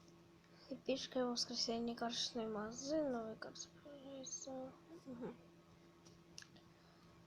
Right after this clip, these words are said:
Добре, добре, добре. Нам потрібно влучити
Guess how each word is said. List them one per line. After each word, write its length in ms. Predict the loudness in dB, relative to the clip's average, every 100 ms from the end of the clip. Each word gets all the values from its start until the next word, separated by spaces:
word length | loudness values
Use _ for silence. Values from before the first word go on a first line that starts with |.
| -20 -12 0
Добре, 380 | 4 6 6
добре, 360 | 4 0 -2 -2
добре. 360 | -4 -12 -16 -18 -16 -18 -20 -20 -20 -20 -20 -20 -20 -20 -20 -20 -20 -20 -20 -20 -20 -20 -20 -20 -14 -12 -12 -16 -18 -2
Нам 200 | 4 4
потрібно 400 | 4 4 6 8
влучити 380 | 8 6 0